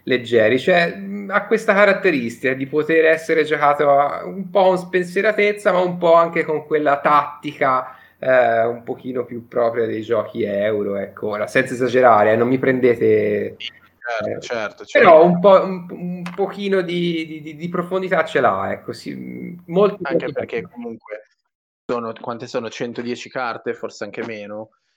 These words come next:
Speaker 2: Ehm, e c-, è comunque fa parte di quella linea della D V Giochi, per far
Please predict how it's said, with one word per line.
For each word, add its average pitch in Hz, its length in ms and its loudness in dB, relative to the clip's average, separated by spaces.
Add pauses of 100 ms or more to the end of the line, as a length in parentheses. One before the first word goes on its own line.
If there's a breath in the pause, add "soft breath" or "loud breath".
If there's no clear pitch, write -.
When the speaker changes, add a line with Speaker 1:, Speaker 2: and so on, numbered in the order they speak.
(260)
Speaker 2:
Ehm, 104 920 -8 (1200)
e 127 800 -6
c-, 156 120 -10
è 135 140 -8
comunque 131 340 -10
fa 135 100 -8
parte 135 240 -10
di 131 60 -10
quella 131 240 -6
linea 120 560 -8
della 107 760 -8
D 107 200 -16
V 113 100 -8
Giochi, 113 600 -8 (880 soft breath)
per 110 160 -8
far - 300 -12